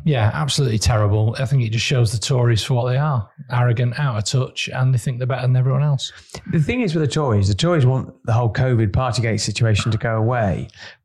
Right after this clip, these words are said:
Speaker 2: but they just need to, like, hold their hands up and sort of say, "This is completely unacceptable."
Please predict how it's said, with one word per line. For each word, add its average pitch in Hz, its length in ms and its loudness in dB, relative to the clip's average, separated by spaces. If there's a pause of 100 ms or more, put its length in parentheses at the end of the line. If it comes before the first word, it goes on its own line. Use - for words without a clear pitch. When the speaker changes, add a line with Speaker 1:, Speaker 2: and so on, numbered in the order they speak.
Speaker 2:
but 135 220 0
they 139 140 0
just 170 260 0
need 147 200 2
to, 123 140 2
like, 117 140 0
hold 131 240 -2
their 127 80 -2
hands 123 340 0
up 82 380 -2
and 113 180 0
sort 117 220 0
of 120 100 -2
say, 104 360 0
"This 123 180 0
is 123 80 -2
completely 123 320 2
unacceptable." 110 720 0